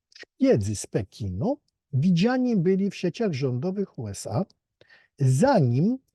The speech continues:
odkryto ich aktywność w systemach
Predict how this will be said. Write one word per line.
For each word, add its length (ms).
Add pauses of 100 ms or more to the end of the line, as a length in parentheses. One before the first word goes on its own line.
odkryto 520
ich 220
aktywność 960 (260)
w 60
systemach 680